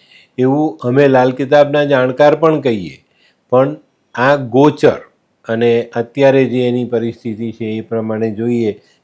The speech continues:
તો આ ગુરુને નબળો ગણવાની ભૂલ આપણે ન કરવી જોઈએ. આ ગુરુ જ્ઞાન આપે છે, ખોટા રસ્તે જતા રોકે છે,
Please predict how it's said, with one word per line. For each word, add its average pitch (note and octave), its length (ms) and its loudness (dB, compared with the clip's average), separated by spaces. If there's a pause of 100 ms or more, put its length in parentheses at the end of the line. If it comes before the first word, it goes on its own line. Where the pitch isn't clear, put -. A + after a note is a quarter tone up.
(120)
તો A2 120 -2 (180)
આ B2 320 0
ગુરુને A#2+ 500 -2
નબળો A#2 540 2
ગણવાની A#2 580 -2 (440)
ભૂલ A2+ 240 0
આપણે A2 320 -4
ન G2+ 340 -4
કરવી A#2+ 500 -2
જોઈએ. A2+ 380 -6 (240)
આ D#3 160 2
ગુરુ E3+ 520 2
જ્ઞાન B2 520 2
આપે D#3 400 2
છે, D#3+ 320 -6 (180)
ખોટા C3+ 360 6
રસ્તે D3+ 460 2
જતા D3 360 0
રોકે C3 600 2
છે, D#3+ 420 -4